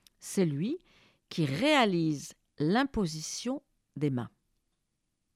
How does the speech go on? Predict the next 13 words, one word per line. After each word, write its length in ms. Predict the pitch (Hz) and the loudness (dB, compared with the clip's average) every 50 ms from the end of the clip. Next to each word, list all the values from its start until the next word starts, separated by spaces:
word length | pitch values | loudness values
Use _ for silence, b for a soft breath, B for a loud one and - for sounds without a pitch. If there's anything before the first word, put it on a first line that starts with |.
| _ _ _ _ - - | _ _ _ _ -10 -6
Celui 520 | - - - 254 262 247 285 320 349 349 | -6 4 6 6 6 6 6 6 4 4
qui 180 | - - 233 214 | 4 2 2 4
nous 160 | 208 208 202 | 4 4 2
rend 300 | 190 190 220 247 277 277 | 2 2 2 2 2 2
solides 880 | - - - - 226 214 202 180 170 156 160 156 156 - 196 233 269 269 _ _ _ _ _ | 0 -2 0 2 4 4 4 4 2 0 -2 -4 -4 -4 -4 -4 -6 -8 _ _ _ _ _
pour 220 | - 185 170 170 | -6 -4 -2 0
le 160 | 175 170 160 160 | 0 0 0 0
Christ 640 | - - - - 147 143 - - - - - 196 220 233 - _ _ _ - | -2 -6 -6 -6 -6 -6 -6 -10 -14 -12 -10 -10 -10 -10 -14 _ _ _ -18
dans 240 | 151 143 - 156 156 | -4 0 0 2 2
nos 140 | 156 156 | 2 0
relations 720 | 139 151 208 196 180 175 165 - - - - 175 165 - - _ | 2 2 2 4 4 2 0 -2 -6 -6 -4 -4 -4 -4 -2 _
avec 320 | 170 170 147 151 143 - 151 | 0 2 2 0 -2 -4 -6
vous, 340 | 131 131 139 143 165 190 | -8 -8 -8 -8 -10 -10